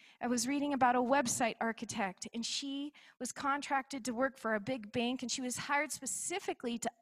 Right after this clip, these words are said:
upgrade the banking platform for people with disabilities. And everyone told her, "You can't do this. There's no way you can do this. You don't have the skills. No one else can do it, so why should you be able to do it?" And she said, "You know what? You're right.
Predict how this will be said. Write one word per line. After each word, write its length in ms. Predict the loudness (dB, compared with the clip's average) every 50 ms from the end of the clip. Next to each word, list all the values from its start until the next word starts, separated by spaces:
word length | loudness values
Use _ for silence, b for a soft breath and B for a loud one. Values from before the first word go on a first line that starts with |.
| _
upgrade 720 | 4 4 4 2 -14 -8 -2 0 0 2 2 0 -2 -4 -6 B B B B B B B
the 120 | -2 -2
banking 640 | -2 2 0 0 2 0 -2 -4 -4 -4 0 0 0
platform 840 | 0 0 2 2 2 2 0 -4 -8 -2 0 2 2 2 0 0 -4 B B B
for 160 | -6 -6 -6
people 480 | -4 -2 -2 -4 -4 -2 0 0 0 0
with 280 | 0 -4 -6 -6 -10 _
disabilities. 1000 | -10 -8 -8 -8 -10 -4 _ 0 2 2 2 0 0 -4 -6 -6 -6 -6 -6 -8 _ _ _ _ _ _ _ _ _ _ _ _ _ -12 _
And 140 | -4 -4 0 2
everyone 380 | 0 2 2 2 0 0 0
told 220 | -2 -2 -4 -2 -2
her, 80 | -2
"You 300 | -4 -2 -6 -4 -4 -4
can't 340 | -4 -6 -8 -6 -6 -6 -4
do 180 | -4 -4 -2 0
this. 320 | 0 -2 -2 -2 -6 -8 -10 _
There's 240 | -6 -4 -4 -2 -4
no 220 | -2 0 0 2
way 140 | 2 0 -2
you 60 | -2
can 140 | -4 -6 -6
do 140 | -4 -6 -4
this. 220 | -4 -4 -4 -4
You 80 | -4 -4
don't 140 | -2 -2 0
have 160 | 0 0 0
the 80 | 2 2
skills. 640 | 2 2 2 2 2 2 4 4 4 2 0 -2
No 220 | 0 4 4 4
one 160 | 4 4 2 0
else 260 | 2 2 2 0 0
can 140 | -4 -4 -2
do 160 | 0 2 0
it, 100 | 2 0
so 140 | 0 -2 0
why 200 | 2 2 0 0
should 240 | -2 -6 -8 -8
you 340 | -10 -4 -2 0 0 0 0 -2
be 160 | -2 -2 -2
able 180 | -2 -2 -2
to 140 | -2 -4 -6
do 220 | -4 -4 -4 -2 -2
it?" 260 | -4 -6 -8 -14 -16 b b b b b b b b b b b b b b b b b _ _ _ _ _
And 100 | -6 -4
she 120 | -2 0
said, 460 | 0 0 0 0 0 -2 -2 -4 -6
"You 80 | -6 -4
know 120 | -2 -2
what? 340 | 0 2 2 2 0 0 0
You're 100 | 0 0
right. 580 | 2 2 2 2 2 -2 -4 -8 _ -10 -10